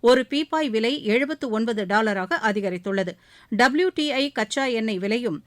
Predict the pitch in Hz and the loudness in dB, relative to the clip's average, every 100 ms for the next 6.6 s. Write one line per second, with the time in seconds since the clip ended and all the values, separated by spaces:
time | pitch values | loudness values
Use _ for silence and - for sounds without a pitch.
0 | - 226 302 339 311 254 254 247 226 202 | -4 2 4 2 -2 -4 -4 -4 -2 0
1 | 220 214 285 214 233 285 320 269 233 190 | -2 -2 -4 0 0 0 -2 -4 -2 -2
2 | 208 214 190 190 320 - 214 208 180 180 | 0 0 -2 -4 -4 -2 -2 -2 -6 -6
3 | 196 202 196 180 _ _ - 240 349 403 | -2 0 0 -4 _ _ -2 2 4 4
4 | 427 403 269 277 302 - 247 233 254 302 | 0 2 2 2 0 -2 -2 0 2 0
5 | - 240 247 220 - 240 254 220 202 254 | 0 -2 -2 -2 2 4 4 2 0 -2
6 | 247 - 262 233 262 240 | -2 -2 -2 0 -2 -4